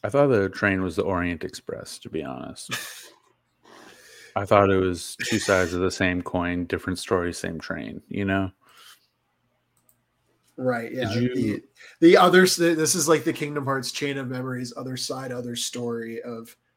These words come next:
Speaker 2: Murder on the Orient Express. It's,
Speaker 1: Mm-hmm.
Speaker 2: it's,
Speaker 1: It's
Speaker 2: you, you be-,
Speaker 1: Snowpiercer.
Speaker 2: you finish, you finish watching Murder on the Orient Express, and then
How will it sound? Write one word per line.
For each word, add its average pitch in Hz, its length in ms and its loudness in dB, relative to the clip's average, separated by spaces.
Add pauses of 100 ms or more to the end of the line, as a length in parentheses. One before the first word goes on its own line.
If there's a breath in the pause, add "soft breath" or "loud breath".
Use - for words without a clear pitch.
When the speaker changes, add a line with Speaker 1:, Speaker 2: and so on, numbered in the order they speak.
(100)
Speaker 2:
Murder 120 280 -6
on 113 100 -12
the 110 100 -16
Orient 104 380 -16
Express. - 680 -10 (500)
It's, 92 320 -2
Speaker 1:
Mm-hmm. 87 80 -4
Speaker 2:
it's, 113 140 -4
Speaker 1:
It's 95 280 -2
Speaker 2:
you, 98 60 -2 (120)
you 165 220 -2
be-, 190 80 0
Speaker 1:
Snowpiercer. - 160 -10 (160)
Speaker 2:
you 165 100 0
finish, 170 640 4
you 156 140 -4
finish 190 420 2
watching 139 560 2 (100)
Murder 131 260 -2
on 123 80 0
the 120 80 -6
Orient 120 300 -4
Express, 117 520 -8
and 127 140 -12
then 120 340 -8